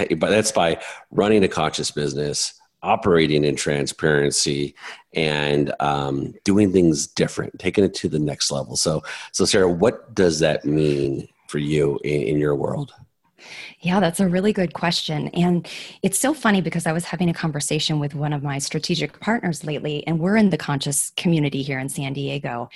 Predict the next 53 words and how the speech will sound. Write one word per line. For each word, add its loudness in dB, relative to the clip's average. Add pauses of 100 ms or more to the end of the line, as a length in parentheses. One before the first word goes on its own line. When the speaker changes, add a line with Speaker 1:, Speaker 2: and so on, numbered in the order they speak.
(360)
Speaker 2:
And 2
that 2
word 2
has 4
always 4
felt 0
a -2
little 0
off -2
to 0
both -2
of -2
us 0
because -6
what -4
it's -2
really 0
Speaker 1:
<laughs> 0
Speaker 2:
about, 2 (580)
it's 2
not 8
about 4
perfection. 2
I 2
mean, 6
if 4
anybody 6
knows 2
me 4
well, 0
they've 0
looked 0
at 0
my 0
life, -2
and 2
for -2
a 0
lot -2
of 0
it, 0
I 0
was -2
a -2
train 0
wreck. -4 (360)
And 4
I'm 6
very 4
transparent 0
about -4
that -4
because, -8